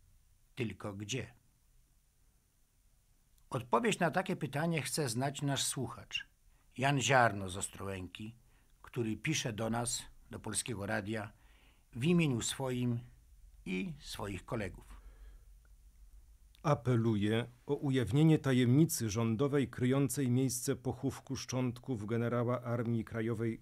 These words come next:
Speaker 2: Augusta Emila Fildorfa, Nila, jednego z najwybitniejszych żołnierzy Armii Krajowej, oraz domagam się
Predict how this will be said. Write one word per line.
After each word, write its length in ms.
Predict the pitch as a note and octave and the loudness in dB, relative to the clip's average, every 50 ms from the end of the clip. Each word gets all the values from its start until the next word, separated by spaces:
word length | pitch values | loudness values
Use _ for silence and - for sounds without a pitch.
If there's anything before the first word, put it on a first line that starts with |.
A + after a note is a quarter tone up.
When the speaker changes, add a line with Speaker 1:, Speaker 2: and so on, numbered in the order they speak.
| - - - | -12 -10 -6
Speaker 2:
Augusta 500 | A#2 A2+ G#2 G#2+ A#2 A2 - - A#2+ A2 | -4 -4 -2 -4 -4 -6 -4 -4 -4 -2
Emila 380 | A#2 A2+ A#2 A2+ A2+ A#2+ A2+ | 0 0 0 2 2 0 -2
Fildorfa, 760 | A#2 - - A#2+ A2+ A2+ A#2+ B2 A#2 G2+ F2+ - - F2 F2+ | -2 -4 -4 -4 -2 0 0 0 0 0 -2 -6 -8 -6 -4
Nila, 380 | F#2 G2+ G#2+ G#2 F#2+ F#2 F2 - - - - - - - - - _ _ | -2 -2 -2 -2 -2 -4 -6 -8 -10 -18 -20 -20 -20 -20 -20 -20 _ _
jednego 400 | A#2+ A2+ A2 A2 C3 A#2 B2+ B2 | -4 -2 0 0 0 0 0 0
z 100 | F2 G2 | 0 0
najwybitniejszych 880 | C3 C3 B2 G#2+ A#2+ A#2+ B2+ A#2+ - - D#3+ D#3+ D3+ B2 - D#3 C3 A2 | 0 0 0 -2 -2 -2 -2 -2 -2 0 2 2 2 0 -2 -4 -4 -2
żołnierzy 500 | G2 A#2+ A#2 B2+ C3+ B2+ F#2+ B2 A2+ - | 0 0 2 2 2 2 0 -2 -4 -2
Armii 400 | B2 B2+ A2+ G#2 G2+ G2+ G#2 G2 | -2 -2 0 0 0 -2 -2 -4
Krajowej, 580 | - G2 G2 G2+ A#2 B2 A2 C3 C3+ C3+ C3 B2+ - - - - - - _ - | -6 -6 -4 -2 -2 -2 -2 -2 -4 -4 -6 -8 -12 -20 -20 -20 -20 -20 _ -6
oraz 360 | - B2+ C3 B2+ A2 F#2+ G2 | -2 0 0 2 0 0 0
domagam 520 | G#2+ B2+ A#2+ B2+ D#3+ D#3 C3+ B2 A2+ G#2+ G2+ | 2 2 4 4 2 2 2 2 2 0 0
się 280 | - - - A2 A#2 | -2 -4 -4 -4 -4